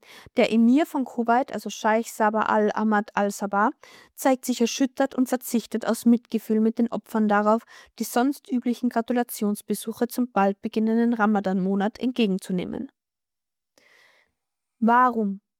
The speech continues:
Diese Frage stellen sich alle. Wie konnte dieses verheerende Feuer ausbrechen? Noch in der Nacht beginnen die Bege-,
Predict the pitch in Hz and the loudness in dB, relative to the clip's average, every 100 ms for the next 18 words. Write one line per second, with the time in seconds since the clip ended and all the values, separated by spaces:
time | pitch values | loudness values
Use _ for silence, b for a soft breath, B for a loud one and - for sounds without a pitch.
0 | _ _ 247 254 285 - 202 208 208 - | _ _ -4 -4 -6 -2 -2 -2 -4 -2
1 | 202 208 247 - - 190 190 - _ b | -2 -2 -6 -8 -8 -6 -6 -10 _ b
2 | b b - 269 320 - 277 269 240 - | b b 4 4 4 0 0 0 -6 -2
3 | 254 311 311 - 233 220 208 240 254 - | 0 0 -4 -6 -4 0 2 2 -2 -4
4 | 196 214 - 220 214 - 196 - - 208 | -2 -2 -2 -4 -6 -8 -12 -12 -16 -16
5 | _ _ B B B - 240 254 240 240 | _ _ B B B -2 0 2 2 4
6 | - - - 254 240 240 226 220 226 214 | 2 -2 -8 -4 -2 -2 -4 -4 -4 -4